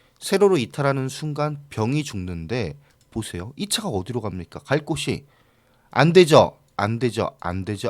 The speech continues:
안 되죠. 안 되죠. 되는 곳은 여기 하나. 그럼 마장에 다이다이. 그럼 지금 구면이 한 차가 이미, 이미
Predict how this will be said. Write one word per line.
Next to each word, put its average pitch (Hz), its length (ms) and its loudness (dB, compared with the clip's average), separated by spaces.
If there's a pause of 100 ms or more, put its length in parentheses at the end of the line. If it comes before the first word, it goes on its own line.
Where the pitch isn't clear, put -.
안 87 220 -6
되죠. 104 320 -4
안 92 200 -6
되죠. 123 340 -6 (220)
되는 151 240 -2
곳은 147 280 -6
여기 92 200 -6
하나. 127 380 -8
그럼 - 240 -10
마장에 104 600 -6 (1000)
다이다이. 95 420 -4 (1200)
그럼 165 260 -2
지금 143 240 -4
구면이 123 540 -2
한 175 220 -4
차가 156 300 -6
이미, 120 600 -4 (640)
이미 143 500 -4